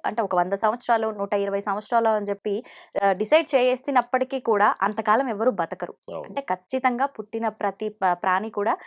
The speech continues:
Speaker 1: గిట్టక మానదు అని చెప్పి.
Speaker 2: అవును.
Speaker 1: మరి ఈ పుట్టటము, చనిపోవటము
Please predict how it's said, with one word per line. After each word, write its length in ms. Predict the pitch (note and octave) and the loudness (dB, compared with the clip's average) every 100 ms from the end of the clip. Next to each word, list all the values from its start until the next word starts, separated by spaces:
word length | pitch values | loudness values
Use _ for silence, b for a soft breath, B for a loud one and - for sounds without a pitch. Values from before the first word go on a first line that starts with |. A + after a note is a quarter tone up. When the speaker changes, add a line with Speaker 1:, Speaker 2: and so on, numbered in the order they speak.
| B B | B B
Speaker 1:
గిట్టక 300 | A3+ B3 B3 | -6 -4 -2
మానదు 440 | C#4 G3+ F#3 F#3+ G3+ | 2 4 4 2 0
అని 200 | G3+ F3 | -2 -4
చెప్పి. 160 | D3+ - | -10 -8
Speaker 2:
అవును. 240 | E3 C#3 - B B - | -10 -10 -18 B B 2
Speaker 1:
మరి 360 | C#4+ D4+ C#4+ - | 4 4 2 -4
ఈ 60 | A#3+ | -6
పుట్టటము, 680 | - G#3+ B3+ B3 B3 C4 | -2 -2 2 2 2 0
చనిపోవటము 840 | D4+ A3 G3+ G#3+ G#3+ G#3+ G#3+ B3 | 0 0 0 -2 -2 0 -2 -4